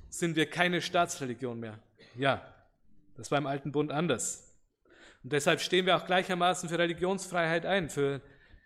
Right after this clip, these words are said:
aber so wie wir dafür einstehen, stehen wir, was die Beziehung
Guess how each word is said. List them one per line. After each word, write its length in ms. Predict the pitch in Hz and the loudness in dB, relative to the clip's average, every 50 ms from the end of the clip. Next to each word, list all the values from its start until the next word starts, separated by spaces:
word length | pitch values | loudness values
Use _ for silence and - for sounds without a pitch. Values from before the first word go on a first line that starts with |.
| _ _ _ _ - - | _ _ _ _ -20 -10
aber 680 | - 143 139 160 151 147 139 143 - - - - _ _ _ _ _ _ _ _ _ _ _ _ _ _ _ _ _ _ _ | -6 -2 2 4 2 2 2 -2 -10 -18 -20 -20 _ _ _ _ _ _ _ _ _ _ _ _ _ _ _ _ _ _ _
so 200 | - - - 175 | -8 -2 0 4
wie 160 | 170 190 180 160 | 4 4 6 6
wir 160 | 170 160 165 | 4 4 6
dafür 380 | - 185 208 220 220 196 190 | 8 8 8 8 8 4 4
einstehen, 480 | 175 180 196 185 - - - 113 98 - - _ _ _ _ _ _ _ _ _ _ _ - _ _ _ _ _ | 4 4 2 -2 -4 -8 -8 -10 -12 -12 -20 _ _ _ _ _ _ _ _ _ _ _ -20 _ _ _ _ _
stehen 260 | - - 170 170 160 | -2 2 2 4 4
wir, 120 | 156 151 | 4 2
was 180 | 147 143 143 - | 2 2 0 -2
die 80 | 135 | -8
Beziehung 640 | 107 120 113 - - - - - 269 233 131 98 - | -8 -8 -10 -6 -4 -2 -2 0 0 -2 -2 -4 -8